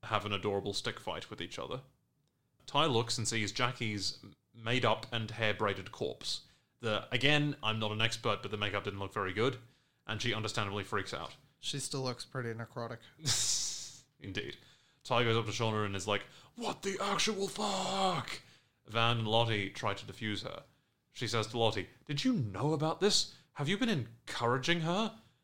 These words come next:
Speaker 1: A bunch of the others, including Ben, come out of the cabin and see what all the hubbub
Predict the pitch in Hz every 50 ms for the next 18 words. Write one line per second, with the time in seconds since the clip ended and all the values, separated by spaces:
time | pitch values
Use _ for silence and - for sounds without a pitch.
0 | _ _ _ - 113 - - 110 113 113 113 - 131 110 101 - - - 107 104
1 | - 110 98 95 104 98 - 117 107 98 95 95 90 85 - 110 104 98 90 90
2 | 90 92 - - - - 113 104 98 98 - 101 - - - - - 104 95 90
3 | 92 87 90 92 101 95 - - 101 95 95 95 95 95 95 95 95 - - 117
4 | - 101